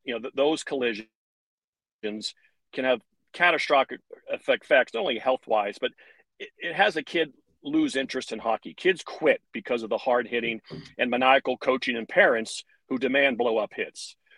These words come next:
So my thing was more that, no, I, I want aggressive pushing, shoving, and mites and s-,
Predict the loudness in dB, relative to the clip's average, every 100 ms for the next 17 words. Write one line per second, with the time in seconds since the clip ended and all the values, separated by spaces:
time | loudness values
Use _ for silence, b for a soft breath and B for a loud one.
0 | b -4 -4 0 0 0 0 -2 0 2
1 | 2 2 4 4 2 0 0 2 2 0
2 | -4 -12 -2 2 2 -2 -8 -4 -2 -2
3 | -4 -2 0 4 4 2 0 -4 -2 2
4 | 0 -2 -12 -10 -8 -8 -10